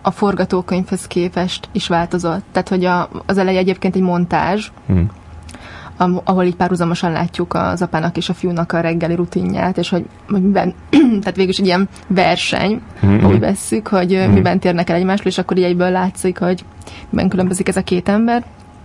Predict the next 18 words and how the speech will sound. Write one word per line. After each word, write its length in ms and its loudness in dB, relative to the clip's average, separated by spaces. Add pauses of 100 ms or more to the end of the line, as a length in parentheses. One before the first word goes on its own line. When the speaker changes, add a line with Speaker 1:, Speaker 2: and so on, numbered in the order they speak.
(420)
Speaker 1:
Csak, 260 0
ö, 140 4 (560)
olyan 140 4
visszajelzések 720 0
jöttek, 380 -2
hogy, 220 0
ö, 100 2
hogy 180 2
ez 120 0
túlságosan 1040 0
ilyen 200 0
klisészerű 800 -2
indítás, 680 0
és, 260 0 (460)
és 140 -2
egy 100 4
nagyon 180 4
más 380 2